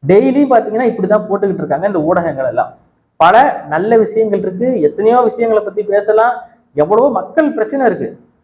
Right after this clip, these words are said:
அதை பத்திலாம் நிறைய பேர் பேசுறதே கிடையாது, எந்த ஊடகங்களும் போடுறதே கிடையாது. இன்னைக்கு வந்து பாத்தீங்கன்னா,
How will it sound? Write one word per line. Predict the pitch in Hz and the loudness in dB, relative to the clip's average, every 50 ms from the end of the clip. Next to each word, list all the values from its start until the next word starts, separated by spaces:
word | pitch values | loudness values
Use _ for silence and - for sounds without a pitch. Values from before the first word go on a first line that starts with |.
| _ _ - | _ _ -4
அதை | 165 - | -2 -2
பத்திலாம் | 190 175 - 262 277 247 196 180 | -4 -4 0 0 0 0 0 2
நிறைய | 196 214 226 | 2 2 2
பேர் | 226 226 240 247 - - | 2 -2 -4 -6 -4 -2
பேசுறதே | 185 214 220 - 240 220 226 233 220 | -2 -2 0 0 -2 0 2 2 2
கிடையாது, | 202 185 180 180 196 220 | 2 2 2 2 4 2
எந்த | 185 185 196 208 233 208 202 208 | 2 0 2 2 2 2 2 2
ஊடகங்களும் | 208 220 202 196 175 185 208 202 - - | -2 -2 -4 -4 -4 -4 -4 -4 -2 -2
போடுறதே | 185 196 190 185 190 185 | -2 -2 -2 -2 -4 -6
கிடையாது. | 190 - 139 139 127 - 147 - _ _ _ _ _ _ 175 | -4 -4 -4 -4 -4 -4 -8 -12 _ _ _ _ _ _ -2
இன்னைக்கு | 196 214 214 196 202 | 0 0 0 0 0
வந்து | 220 254 254 233 | 0 0 2 4
பாத்தீங்கன்னா, | 233 220 208 196 190 190 208 247 | 2 2 2 -4 -6 -4 -2 -2